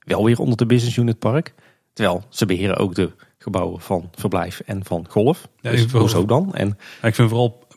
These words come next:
Speaker 2: park en verblijf, daar voelt voor mij toch meer als één ding. In ieder geval waar één iemand
Speaker 1: Ja.
Speaker 2: aan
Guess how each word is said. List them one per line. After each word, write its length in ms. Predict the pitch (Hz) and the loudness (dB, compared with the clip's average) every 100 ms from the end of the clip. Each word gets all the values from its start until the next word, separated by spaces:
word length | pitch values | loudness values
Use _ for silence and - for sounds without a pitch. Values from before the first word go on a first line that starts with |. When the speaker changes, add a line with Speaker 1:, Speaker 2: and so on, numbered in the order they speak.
| _ | _
Speaker 2:
park 280 | - 131 113 | -2 -2 0
en 120 | 107 | 0
verblijf, 380 | 95 90 131 139 | 0 2 2 2
daar 260 | 123 123 117 | 2 0 -2
voelt 400 | - - 139 - | -8 -4 -4 0
voor 100 | 127 | 0
mij 120 | 117 | 2
toch 140 | 107 | 2
meer 200 | 110 113 | 0 0
als 140 | 101 - | -2 -2
één 200 | 110 104 | 0 2
ding. 140 | 131 | 2
In 60 | 139 | 2
ieder 140 | 117 | 2
geval 140 | 104 98 | 0 0
waar 100 | 107 | 0
één 120 | 107 | 0
iemand 260 | 104 - | 2 2
Speaker 1:
Ja. 60 | |
Speaker 2:
aan 60 | 101 | 0